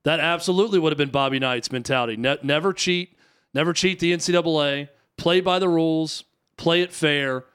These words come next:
don't cut corners, work hard, outsmart, outwork, out-tough the opponent. That was Bobby Knight. And I know John Feinstein will never be a guest on our show again, and he was for a long time, and that's fine, 'cause I think John Feinstein's still one of the best sports authors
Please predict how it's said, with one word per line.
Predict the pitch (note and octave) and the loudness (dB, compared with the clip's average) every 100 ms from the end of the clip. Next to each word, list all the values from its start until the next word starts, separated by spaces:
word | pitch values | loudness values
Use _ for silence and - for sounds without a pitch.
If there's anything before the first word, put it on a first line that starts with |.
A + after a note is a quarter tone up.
| _ _ A#2+ | _ _ -2
don't | E3+ F3+ - | 0 0 0
cut | F3+ F3 | 0 0
corners, | - D#3 C#3+ C3+ C3 - - _ A2+ | -2 -2 0 -2 -6 -10 -14 _ -6
work | B2 F3+ F#3+ | 0 2 2
hard, | F3 C#3+ C3+ B2+ A#2 _ _ _ - | 0 2 0 -2 -6 _ _ _ -2
outsmart, | E3 F#3+ - E3+ D#3 D3 D3 | -2 0 -4 0 0 0 -2
outwork, | D3+ E3 D3+ D3 D3 D3 C#3 | -2 -2 0 0 0 -2 -2
out-tough | D3 - D3 C3+ - | -2 -2 -2 -2 -2
the | B2 | -4
opponent. | - C3 A#2 F#2 _ _ - _ - | -2 -4 -4 -8 _ _ -20 _ -2
That | D#3+ G#3 | -2 2
was | F3 F#3 - | 2 0 0
Bobby | D#3 D#3 C#3+ | 0 0 0
Knight. | C#3 B2+ F#2+ _ _ _ _ - | -2 -4 -8 _ _ _ _ -6
And | C#3+ D3 C#3+ C3 - | -2 0 -2 -4 -2
I | D#3 | 0
know | F3+ | 0
John | C#3+ E3 D#3+ | 2 0 0
Feinstein | D#3+ E3 E3+ - F3 | 0 0 0 -2 0
will | D#3 | 0
never | D3 D#3 | 0 0
be | D3 D#3 | 0 0
a | C#3+ | 0
guest | D3+ D3 | 0 0
on | D#3 | -2
our | D3 | -2
show | C3+ D3+ E3 | 0 0 2
again, | E3 F3 F#3 F#3+ | 0 0 0 -2
and | C#3 | -4
he | C#3 | -2
was | C#3+ D3+ - | 0 -2 0
for | D3+ | 0
a | |
long | C#3+ D3+ D#3 | 2 0 0
time, | D3+ D3+ E3+ F#3 - - - - | -2 0 -2 -4 -12 -20 -14 -4
and | C#3 | -2
that's | D#3+ D#3 | 0 -2
fine, | D#3 D3 E3+ F#3 | -2 0 -2 -4
'cause | C#3+ | -4
I | C#3+ | -2
think | C#3+ D3+ C3 | -2 -2 0
John | D3+ | -2
Feinstein's | - D3 D3 C#3 D3+ C3+ | 0 -2 -2 -2 -4 0
still | D3+ | 0
one | D3+ | 0
of | C#3 | -2
the | |
best | C3+ C#3 - | -2 -2 0
sports | D#3 D#3 D#3+ | 0 0 0
authors | D3+ D3 D#3+ D3+ | 0 0 -2 -4